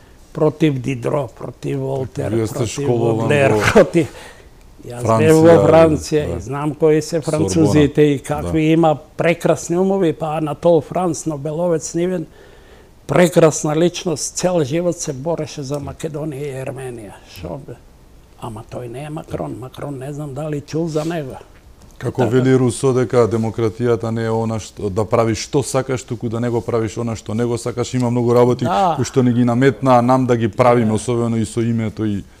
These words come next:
Speaker 2: сите тие
Speaker 1: Да, да,
Speaker 2: глупошти.
Speaker 1: тие го фрлија слоганот французиве во револуцијата со иссечување на илјадници глави, «Егалите, либерте, фратерните, слобода, братство, единство»,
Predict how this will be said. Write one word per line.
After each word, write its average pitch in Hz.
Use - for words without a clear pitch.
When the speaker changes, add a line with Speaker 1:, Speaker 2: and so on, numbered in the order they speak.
Speaker 2:
сите 101
тие 104
Speaker 1:
Да, 90
да, 160
Speaker 2:
глупошти. -
Speaker 1:
тие 151
го 139
фрлија 170
слоганот 147
французиве 143
во 135
револуцијата 135
со -
иссечување 135
на 131
илјадници 139
глави, 139
«Егалите, 143
либерте, 143
фратерните, 127
слобода, 131
братство, 143
единство», 147